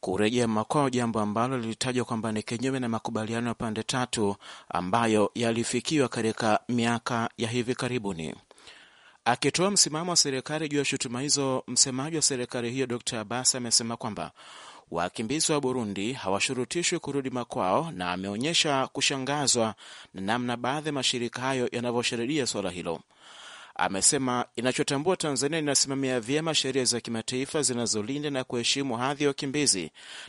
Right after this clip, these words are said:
na kwamba kile kinachoendelea sasa huenda ni mwelekeo tu wa baadhi ya taasisi za kimataifa ambazo kwa namna moja ama nyingine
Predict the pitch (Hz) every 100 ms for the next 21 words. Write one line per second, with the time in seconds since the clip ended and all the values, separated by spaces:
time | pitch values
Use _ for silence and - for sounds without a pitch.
0 | - 87 - 131 123 123 - 180 160 -
1 | 135 - 127 123 117 - 147 139 120 98
2 | 101 117 127 95 95 127 - - - -
3 | - 104 107 120 127 123 127 208 170 -
4 | 170 143 131 120 120 151 170 156 - 131
5 | 120 135 117 113 120 113 - 151 143 123
6 | 131 127 110 104 - 117 117 113 113 123
7 | 151 151 156 156 147 143 131 120 107